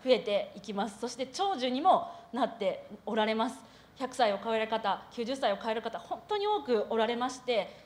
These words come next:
以前のような、えー、投票のような行動ができない、三キロ歩いていくこともやはり難しいというような、えー、現状もどんどん出てきていると思いますし、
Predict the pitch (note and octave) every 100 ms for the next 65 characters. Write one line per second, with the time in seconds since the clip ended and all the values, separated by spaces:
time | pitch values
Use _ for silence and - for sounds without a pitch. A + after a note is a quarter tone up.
0 | - E4+ G4 F#4+ D4+ C#4 F#4+ D#4+ G#3+ F#3+
1 | - - F#3+ F3+ F3 A3 G#3+ G#3 G3 G3
2 | B3 A#3 G3 - A3 G#3 G#3 F#3+ F#3 G#3
3 | C#4+ A#3 E3+ - - - D#4 D#4+ C#4 A#3
4 | G#3 A#3+ D#4+ A#3 G#3 A#3+ F4 F4 B3+ G3
5 | A#3 A3+ F#3 F#3+ B3+ E4 E4 G4+ D4 A3+
6 | A#3+ D4+ F#4+ E4 F#4+ D#4+ - - G#3 G3
7 | F#3 A3 A3 B3 A#3 G3+ F#3 - - A3
8 | A#3+ G3+ F#3 A3+ C4+ - G3 G#3 G3+ F#3
9 | A#3 C4 E4 - A3